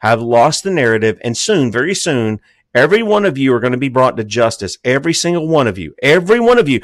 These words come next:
And look at what they do. They throw it in here, and you can hit the C Y, and then you've got the, the usual suspects over here, Full Fact, fact check dot org, the Hel-,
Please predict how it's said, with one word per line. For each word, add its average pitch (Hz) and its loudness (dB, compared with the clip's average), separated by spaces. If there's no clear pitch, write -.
And 151 0
look 214 2
at 240 -2
what 240 2
they 220 4
do. 170 2
They 135 0
throw 156 4
it 220 4
in 208 0
here, 131 0
and 131 0
you 131 -6
can 123 -8
hit 143 -4
the 107 -10
C 202 -4
Y, 127 2
and 117 -2
then 135 2
you've 127 -2
got 113 0
the, 110 -4
the 113 -6
usual 165 0
suspects - -2
over 87 -4
here, 98 -4
Full 127 0
Fact, - -4
fact 113 -4
check - -6
dot 107 0
org, 101 -4
the 95 -6
Hel-, 117 -4